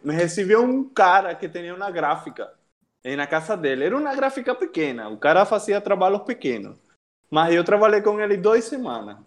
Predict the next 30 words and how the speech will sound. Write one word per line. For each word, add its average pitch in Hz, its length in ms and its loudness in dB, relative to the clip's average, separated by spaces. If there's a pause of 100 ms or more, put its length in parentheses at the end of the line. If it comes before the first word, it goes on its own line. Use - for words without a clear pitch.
(160)
E 156 100 0
lembro 196 380 2
que 220 80 -2
ele 202 140 0
me 208 160 -6
pagou 202 340 0
duzentos 214 640 -2
e - 20 -14
quinze 254 320 -4
reais 139 420 -2
por 156 180 2
essas 165 200 -2
duas 202 180 -2
semanas 208 360 -6
de 202 100 -2
trabalho. 123 540 0 (460)
Eu 151 200 6
achei 240 240 4 (240)
justo. 190 540 -4 (480)
Eu 170 140 2
achei 190 240 0
isso 233 240 0
justo, 165 420 -2
porque 139 220 -6
eu 139 320 2
morava 175 480 0
na 170 120 -6
casa 160 240 -4
do 151 160 -8
cara, 165 480 4